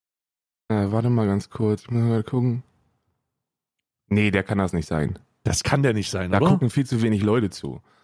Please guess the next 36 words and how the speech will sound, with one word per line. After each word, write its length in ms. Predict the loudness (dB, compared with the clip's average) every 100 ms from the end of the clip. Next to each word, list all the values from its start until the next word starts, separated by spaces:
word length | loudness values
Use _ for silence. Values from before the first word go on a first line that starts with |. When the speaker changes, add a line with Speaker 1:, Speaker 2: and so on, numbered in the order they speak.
| _
Speaker 1:
Dafür, 260 | -6 0 4
Speaker 2:
Hä? 60 |
Speaker 1:
dass 120 | 4 2
er 80 |
so 100 | 2
Speaker 2:
Warte. 120 | 0 0
Speaker 1:
viel 200 | 0 2
Wert 220 | 0 2
darauf 300 | 2 2 2
legt, 240 | 0 0
andere 280 | 0 2 2
Menschen 380 | 2 0 0 -2
zu 120 | 0
entwerten, 560 | 0 2 0 0 0 0
weil 80 | 0
sie 100 | 0
keine 280 | 0 0
Reichweite 420 | 0 0 0 0 0
hätten. 320 | 0 0 -4 -6 -20 -14
Speaker 2:
Warte 140 | -4 -2
Speaker 1:
Dafür, 160 | 0 0
Speaker 2:
mal. 80 | 0
Speaker 1:
das 200 | -4 -4
kann 140 | -6
nicht 160 | -6 -8
sein. 300 | -14 -16 -20 _ _ _ _ _ _ _ -8
Speaker 2:
Okay, 280 | -2 0 0
hier, 220 | 0 0
hier, 180 | 2 2
hier. 260 | 2 0 -2
Ich, 180 | -6 -6
ich 180 | -6 -2
geh 100 | 0
mal 120 | 2
da 120 | 2
rein. 340 | 2 0 -2